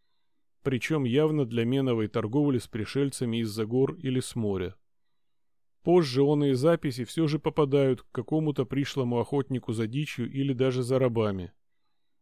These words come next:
Неизвестно, сколько стран преодолели данные записи. Совершенно неясно, какое количество хозяев они сменили по дороге.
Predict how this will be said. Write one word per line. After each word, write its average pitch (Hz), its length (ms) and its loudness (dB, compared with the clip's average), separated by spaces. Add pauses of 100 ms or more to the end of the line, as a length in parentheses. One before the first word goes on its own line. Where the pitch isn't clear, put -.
Неизвестно, 147 640 0
сколько - 420 -2
стран 139 380 0
преодолели 123 580 0
данные 120 400 0
записи. 110 640 -4 (600)
Совершенно 120 580 -2
неясно, 127 540 0
какое 131 340 0
количество 127 540 -4
хозяев 135 520 2
они 104 160 -4
сменили 120 420 -2
по 117 140 -2
дороге. 107 520 0